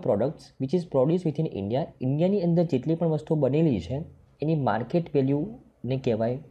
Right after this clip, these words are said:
જી ડી પી, બરાબર? ઓકે, હવે આ જી ડી પીની વાત કરું તો જી ડી પી આપણા દેશમાં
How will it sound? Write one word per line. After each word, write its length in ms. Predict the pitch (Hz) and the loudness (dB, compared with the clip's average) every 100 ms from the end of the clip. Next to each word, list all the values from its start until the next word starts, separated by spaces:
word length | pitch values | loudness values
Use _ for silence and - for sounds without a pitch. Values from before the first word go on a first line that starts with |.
| - - - | -20 -18 -8
જી 280 | 110 107 98 | -6 0 2
ડી 140 | 82 | 0
પી, 180 | 85 85 - - - - - - _ - | -2 -10 -14 -20 -20 -20 -20 -20 _ -2
બરાબર? 220 | 143 170 180 - _ _ _ _ _ _ | 0 0 -2 -10 _ _ _ _ _ _
ઓકે, 240 | 139 - - - _ - | -2 -2 -12 -20 _ 0
હવે 120 | 220 | 2
આ 200 | 240 233 | 2 -2
જી 240 | 226 139 | -2 -2
ડી 120 | 160 185 | -2 0
પીની 200 | 208 196 | 0 0
વાત 280 | 170 165 | 0 0
કરું 300 | 190 139 151 - _ _ - | 0 0 -2 -8 _ _ -2
તો 180 | 196 - | -2 0
જી 320 | 127 120 123 143 | -4 -2 2 4
ડી 140 | 202 | 2
પી 340 | 196 170 202 - _ _ _ _ _ _ _ _ _ 135 | 2 0 0 -6 _ _ _ _ _ _ _ _ _ -4
આપણા 300 | 135 190 202 | -2 0 0
દેશમાં 580 | 175 165 - 180 185 | 0 -2 -2 -2 -2